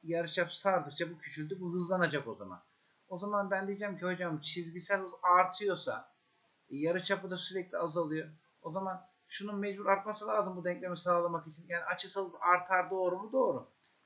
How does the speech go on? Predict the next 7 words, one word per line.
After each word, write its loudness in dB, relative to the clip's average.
Peki -12
periyot. 4
Periyot. -2
İki -6
pi -4
bölü -2
T. -2